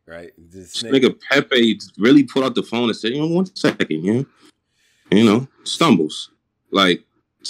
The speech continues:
Speaker 2: P, that's not, we don't do those.
Speaker 1: <laughs>
Speaker 2: But <laughs>
Speaker 1: Funny moment. Funny moment. Um,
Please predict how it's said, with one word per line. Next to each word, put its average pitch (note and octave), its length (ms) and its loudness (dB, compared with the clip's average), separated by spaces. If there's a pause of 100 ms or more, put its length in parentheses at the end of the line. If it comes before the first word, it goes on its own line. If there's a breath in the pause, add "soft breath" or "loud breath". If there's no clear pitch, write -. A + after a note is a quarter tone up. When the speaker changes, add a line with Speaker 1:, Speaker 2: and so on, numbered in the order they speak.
(140)
Speaker 2:
P, A#2 160 4
that's G#2 240 -2
not, A#2 400 2
we A2+ 140 4
don't A2+ 180 2
do G#2+ 160 6
those. E2 400 -2
Speaker 1:
<laughs> C3 760 -10
Speaker 2:
But C#3 360 2 (460)
<laughs> - 800 0
Speaker 1:
Funny D3 360 -4
moment. C3+ 460 -8 (260)
Funny A#2+ 300 -10
moment. G#2+ 400 -12 (100)
Um, G#2 460 -12